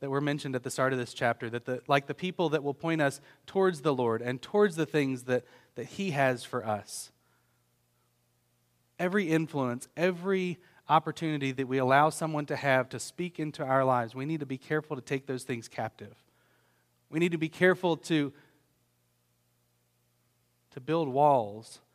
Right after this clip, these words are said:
and to set separation between us and false prophets.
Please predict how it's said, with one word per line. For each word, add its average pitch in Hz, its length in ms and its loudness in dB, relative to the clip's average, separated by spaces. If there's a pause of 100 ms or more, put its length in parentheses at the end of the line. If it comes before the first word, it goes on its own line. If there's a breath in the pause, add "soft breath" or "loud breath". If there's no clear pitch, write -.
(360)
and 131 80 -8
to 127 60 -4
set - 260 -4
separation 143 720 -2
between 127 380 -6
us 123 360 -2
and 113 320 -4 (440 soft breath)
false 127 240 -4
prophets. - 680 -4